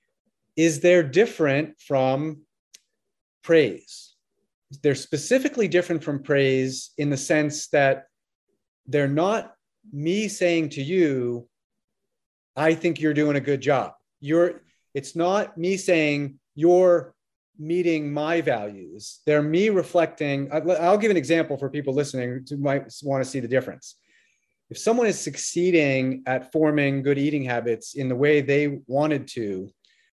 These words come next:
praise, well, in a system where they're following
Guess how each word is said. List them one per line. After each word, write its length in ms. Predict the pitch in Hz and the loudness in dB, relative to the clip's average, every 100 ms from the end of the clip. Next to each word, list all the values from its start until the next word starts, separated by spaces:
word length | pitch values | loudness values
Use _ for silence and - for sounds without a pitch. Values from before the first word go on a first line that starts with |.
| _ _ _ _ _ _ _ _ | _ _ _ _ _ _ _ _
praise, 680 | 180 185 226 190 151 139 - - - | 4 4 4 2 -2 -8 -16 -20 -20
well, 360 | 165 160 135 - _ _ _ _ - | -6 -2 -2 -4 _ _ _ _ -2
in 140 | 190 | 2
a 40 | 202 | 2
system 480 | 202 262 262 208 | 2 0 0 0
where 240 | 175 170 156 | 4 6 6
they're 160 | 160 | 6
following 840 | 180 185 165 165 156 147 143 143 | 4 2 4 4 4 0 -2 -6